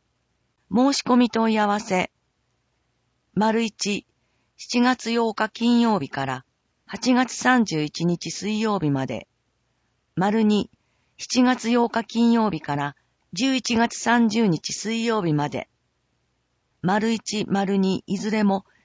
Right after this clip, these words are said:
宿泊開始日の三日前までに必着。市役所閉庁日を除く。二、申請書、市のホームページからダウンロードか、を郵送か、直接、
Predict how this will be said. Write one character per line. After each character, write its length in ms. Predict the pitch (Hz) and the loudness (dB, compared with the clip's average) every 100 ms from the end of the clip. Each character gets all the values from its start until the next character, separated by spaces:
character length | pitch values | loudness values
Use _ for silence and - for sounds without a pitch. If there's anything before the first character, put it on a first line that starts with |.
| _ | _
宿 300 | - - - | -14 -12 -6
泊 240 | 254 254 - | -4 -6 -6
開 240 | 233 233 | -2 -2
始 160 | - 202 | -2 -2
日 100 | 196 | 0
の 140 | 165 | 0
三 140 | 160 - | -2 -4
日 220 | - 226 | -4 0
前 220 | 240 233 | 2 2
ま 160 | 175 147 | 2 0
で 100 | 139 | 0
に 120 | 135 | -2
必 200 | - - | -6 -12
着。 440 | 151 143 - 135 _ _ _ _ _ _ _ _ _ - | -12 -10 -8 -10 _ _ _ _ _ _ _ _ _ -14
市 160 | - | -2
役 240 | 254 262 - | 0 0 -4
所 120 | 185 | -4
閉 260 | 185 226 226 | -2 -2 0
庁 280 | 233 214 | -2 -2
日 140 | 151 147 | -2 -2
を 80 | 135 | 0
除 340 | 139 151 143 | -2 -4 -8
く。 220 | 139 131 _ _ _ _ _ _ _ _ _ - | -10 -10 _ _ _ _ _ _ _ _ _ 2
二、 240 | 226 - _ _ _ | 2 2 _ _ _
申 300 | - 240 254 | -8 0 2
請 260 | 226 220 214 | 2 -2 -2
書、 280 | - 185 - _ _ _ _ _ - | -2 -2 -4 _ _ _ _ _ -10
市 200 | - 262 | 2 2
の 140 | 202 | 2
ホ 160 | 202 226 | 0 2
ー 20 | |
ム 140 | 220 | 2
ペ 220 | 165 214 190 | 0 -2 -2
ー 20 | |
ジ 100 | 151 | -4
か 160 | 139 | -4
ら 120 | 135 135 | -4 -2
ダ 160 | 160 | 0
ウ 160 | 220 220 | 2 2
ン 40 | |
ロ 180 | 208 185 | 0 -2
ー 40 | |
ド 100 | 135 | -6
か、 300 | - - 143 _ _ _ _ _ _ _ | -10 -10 -10 _ _ _ _ _ _ _
を 200 | 196 196 _ _ _ - | -6 -6 _ _ _ -8
郵 180 | 233 240 | -4 -4
送 260 | - 220 | -2 -4
か、 300 | 214 196 190 _ _ _ - | -2 -2 -2 _ _ _ -10
直 80 | 202 - | -10 -8
接、 480 | - 208 - 190 | -8 -8 -6 -6